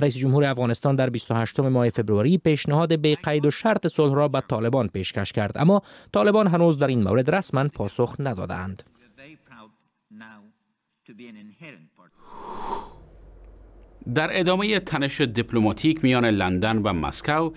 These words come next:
Speaker 2: چندین کشور به شمول ایالات متحده روز دوشنبه از اخراج دیپلمات‌های روس خبر دادند. تاکنون از اخراج بیش از صد و سی دیپلمات روس گزارش شده است. مسکو از این اقدام کشورها ابراز تأسف کرده.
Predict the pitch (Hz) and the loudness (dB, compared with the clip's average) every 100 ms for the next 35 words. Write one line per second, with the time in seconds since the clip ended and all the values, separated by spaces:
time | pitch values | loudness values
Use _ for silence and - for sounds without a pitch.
0 | - - - - 143 131 127 131 123 127 | -14 -20 -6 -4 0 0 2 4 4 2
1 | - 170 175 165 151 156 151 170 151 123 | 0 0 0 0 0 2 4 4 4 4
2 | 117 - 131 123 113 92 92 98 113 110 | 2 2 2 2 2 0 0 2 2 4
3 | 117 98 98 101 87 87 127 135 117 107 | 2 0 -4 -2 -2 0 0 0 -2 -2
4 | - 107 - 127 147 160 151 127 95 107 | -4 -4 -4 0 0 2 0 -2 -2 -2
5 | 107 101 90 90 87 87 87 170 170 - | 0 0 0 -2 -4 -2 0 2 2 0
6 | - 147 139 139 135 120 - - - - | -4 -6 -4 -6 -8 -8 -12 -16 -20 -18
7 | - - 120 - 127 135 127 113 117 127 | -18 -2 -2 2 4 4 4 0 -2 0
8 | 117 113 120 131 107 113 - - 160 160 | 2 2 0 0 0 0 -2 -2 -2 0
9 | 151 - - 190 175 175 170 156 151 151 | 0 0 0 0 -2 -2 0 2 2 2
10 | 151 - - - 143 104 73 69 76 67 | 0 -2 -10 -2 0 2 -2 -4 -6 -4
11 | 65 - - - - - 113 117 - 147 | -4 -6 -8 -18 -18 0 2 2 0 -2
12 | 135 127 110 120 123 127 113 113 113 123 | 0 0 2 0 0 -4 0 2 2 0
13 | 113 113 107 117 110 101 98 110 113 - | -2 -2 0 0 0 0 0 2 0 -4
14 | - - - 104 - 73 - - 50 | -12 -8 -4 -2 -2 -4 -6 -8 -8